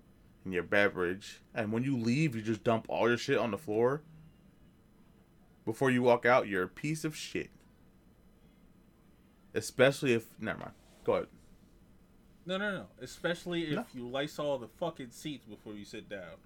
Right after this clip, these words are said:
Speaker 1: Bro, pieces of shit.
Speaker 2: Man, pull out Lysol and paper towel. Granted, covid, it's a thing. Got you.
Speaker 1: You can't pretend to be clean and be dirty.
Speaker 2: Exactly.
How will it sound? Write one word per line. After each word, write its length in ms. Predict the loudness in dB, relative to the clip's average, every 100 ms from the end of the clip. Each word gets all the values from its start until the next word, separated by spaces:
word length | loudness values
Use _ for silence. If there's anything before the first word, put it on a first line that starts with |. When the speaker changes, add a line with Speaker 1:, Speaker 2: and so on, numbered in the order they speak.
| 4
Speaker 1:
Bro, 400 | 10 12 12 8 -4 -20 2
pieces 440 | 2 2 -2 -8
of 80 | -8
shit. 480 | -6 0 2 2 0 -14 _ -20 -20 -20 -20 -20 -20 -20 -20 -20 -20 -20 -20 -20 -8
Speaker 2:
Man, 540 | -2 0 2 0 -4 -10 -20 -20 -20 -8
pull 220 | -2 2 2
out 200 | 0 -2
Lysol 680 | 0 0 -2 -6 -4 -6 -4
and 280 | -2 -2 -2
paper 300 | -6 -6 -10
towel. 440 | -8 -8 -8 -14 -20 -20 -20 -20 -20 -16
Granted, 600 | -2 0 0 -2 -6 -10 -12 -20 -20 -20 -20 -6
covid, 520 | -4 -4 -6 -8 -8 -12 -20 -20 -20 -16 -16 -12
it's 220 | -12 -10
a 80 | -10
thing. 400 | -10 -10 -10 -12 -16 -20 -20 -20 -20 -6
Got 320 | 0 0 -2
you. 60 | -10 -16 -20 -20 -20 -20 -20 -2
Speaker 1:
You 140 | 2 10
can't 200 | 10 10
pretend 260 | 8 6
to 40 | 6
be 100 | 2
clean 340 | 4 4 4
and 100 | 2
be 100 | 2
dirty. 300 | 4 4 2 -8 -18 -18 -20 -20 -20 -20 -8
Speaker 2:
Exactly. 600 | -4 -2 0 -2 -4 -14